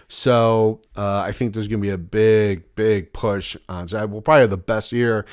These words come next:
in, uh, sales <laughs> that we've ever had because people are trying to get this inventory out and gone. Um, so what do you guys think? I, I think the, the big, uh, the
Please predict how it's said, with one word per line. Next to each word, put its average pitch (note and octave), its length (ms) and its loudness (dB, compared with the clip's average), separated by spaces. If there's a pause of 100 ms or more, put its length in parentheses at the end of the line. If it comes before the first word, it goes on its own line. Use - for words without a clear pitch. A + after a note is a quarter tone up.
(320)
in, G2+ 320 -2
uh, F2+ 220 -6
sales - 760 0 (160)
<laughs> - 960 -6
that C3 140 2
we've A#2+ 180 0
ever G#2+ 260 4
had A2 840 0
because A2+ 280 -4 (200)
people G#2+ 180 -4
are G2 40 -6
trying G#2+ 160 -4
to G2+ 60 -4
get G2 120 -6
this F#2 180 -10
inventory F#2+ 680 -6 (180)
out G#2 300 -4
and F2+ 200 -8
gone. F2+ 540 -8 (560)
Um, F#2+ 440 -6 (1080)
so - 160 8
what E3 120 10
do B3 60 4
you A#3+ 60 2
guys A#3 280 2
think? F#3+ 360 0
I, C#3+ 200 4
I C#3+ 60 2
think G3 380 2
the, C#3+ 160 8
the A#2 260 4
big, C#3+ 560 2 (480)
uh, F#2 280 -4
the G2+ 180 -8